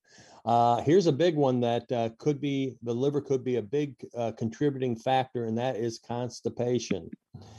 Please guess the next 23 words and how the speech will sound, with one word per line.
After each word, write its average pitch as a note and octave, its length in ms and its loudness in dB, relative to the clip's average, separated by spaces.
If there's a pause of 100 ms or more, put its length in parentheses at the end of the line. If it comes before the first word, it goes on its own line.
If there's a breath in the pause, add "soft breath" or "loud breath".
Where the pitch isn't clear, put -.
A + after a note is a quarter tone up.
(400 loud breath)
Uh, G#2 440 4
now, A#2 320 2
wh-, A#2 220 0
what, C#3 220 4
what E3+ 160 4
is E3 140 2
constipation? A2 840 -4
Well, B2 400 0
s-, A2+ 240 -10
to G#2+ 80 -6
some D3+ 220 0
people, B2+ 280 2
it A#2 40 2
might A#2+ 200 0
be A#2 100 0
taking B2 340 -2
a G#2+ 40 -2
bowel A#2 300 2
movement B2 340 -2
once B2 240 -4
a A2+ 80 -2
week. B2+ 320 -4
That, A2+ 240 -8